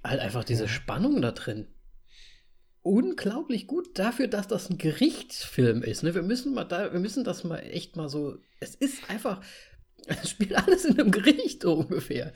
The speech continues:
Speaker 1: Und es ist, und ich gebe dir da in gewisser Art, ich gebe dir da recht natürlich. Ich meine,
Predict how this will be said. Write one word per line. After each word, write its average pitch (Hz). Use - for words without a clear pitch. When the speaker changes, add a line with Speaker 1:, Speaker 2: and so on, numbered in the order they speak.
Speaker 1:
Und 180
es -
ist, 254
und 190
ich -
gebe 254
dir 285
da 214
in 202
gewisser 190
Art, 175
ich -
gebe 190
dir 294
da 202
recht 233
natürlich. 127
Ich -
meine, 165